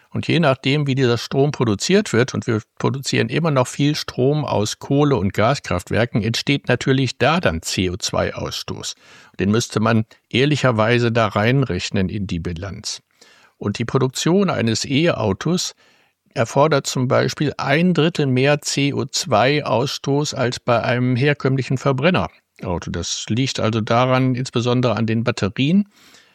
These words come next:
Äh, die Produktion von Batterien ist extrem C O zwei emittierend. Das wird auch verschwiegen und nicht eingerechnet. Feinstaub zum Beispiel. Viele Leute sagen, ja, der Diesel muss weg, der produziert zu viel Feinstaub.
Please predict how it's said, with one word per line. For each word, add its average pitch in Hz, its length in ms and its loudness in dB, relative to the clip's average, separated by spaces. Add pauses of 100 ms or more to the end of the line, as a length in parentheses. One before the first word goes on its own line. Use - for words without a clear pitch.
(120)
Äh, 127 160 0
die 135 100 0
Produktion 135 460 0
von 131 160 -2
Batterien 123 460 -2
ist 117 100 -4
extrem 156 720 -2
C 135 300 -2
O 123 60 -4
zwei 131 460 0
emittierend. 113 840 -2
Das 135 160 -2
wird - 180 -2
auch 160 200 4
verschwiegen 104 760 -2
und 120 220 -2
nicht 127 240 -2
eingerechnet. 101 800 0 (640)
Feinstaub - 720 0
zum 98 200 -2
Beispiel. 90 640 -6
Viele 131 240 -2
Leute 127 640 4
sagen, 123 320 -2
ja, 117 140 2
der 110 160 0
Diesel 123 280 0
muss 120 240 0
weg, - 320 -2 (140)
der 113 320 -2 (240)
produziert 123 500 -2
zu 120 80 -2
viel 127 160 0
Feinstaub. 135 640 -2